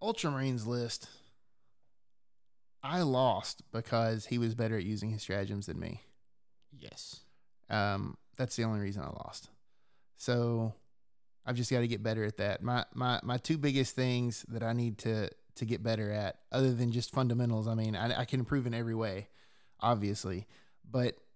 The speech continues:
Speaker 1: the two biggest things that are hurting me is my use of stratagems. I'm just not spending my command points. And my, my stratagems are really good. I just forget about 'em. And, uh,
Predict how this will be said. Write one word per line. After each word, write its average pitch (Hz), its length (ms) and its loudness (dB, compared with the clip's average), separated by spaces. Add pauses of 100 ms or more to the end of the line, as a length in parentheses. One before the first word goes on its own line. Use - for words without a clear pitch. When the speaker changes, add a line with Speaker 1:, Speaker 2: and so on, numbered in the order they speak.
Speaker 1:
the 123 100 -4
two 202 220 4
biggest 147 400 6
things 135 300 4
that 120 120 2
are 113 80 4
hurting 113 280 0
me 110 260 -2
is 113 260 -2
my 113 120 2
use 117 260 2
of 123 80 -2
stratagems. 120 560 2
I'm 117 100 2
just 110 160 -2
not 117 160 0
spending 120 280 0
my 120 100 2
command 113 300 0
points. 107 420 -4 (120)
And 117 180 2
my, 120 140 2 (200)
my 123 180 0
stratagems 123 540 2
are 110 80 0
really 113 260 0
good. 110 360 0 (540)
I 113 80 0
just 113 220 0
forget 113 220 0
about 101 220 0
'em. 110 160 -2 (720)
And, 123 440 4
uh, 120 380 6